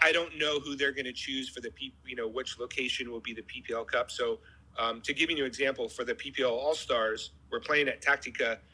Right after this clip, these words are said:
We, we have a, a partnership with Paddle Galice. Uh, so we, we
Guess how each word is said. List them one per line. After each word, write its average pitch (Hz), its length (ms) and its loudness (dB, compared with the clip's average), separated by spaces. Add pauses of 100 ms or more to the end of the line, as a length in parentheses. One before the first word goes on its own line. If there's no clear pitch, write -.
(320)
We, 151 380 -2
we 147 160 2
have 147 160 6
a, 120 100 2 (100)
a 123 60 2
partnership 127 520 0
with 120 120 -4
Paddle 117 260 4
Galice. 107 600 -6 (440)
Uh, 101 300 -2 (320)
so 117 240 0
we, 117 300 -2
we 117 420 0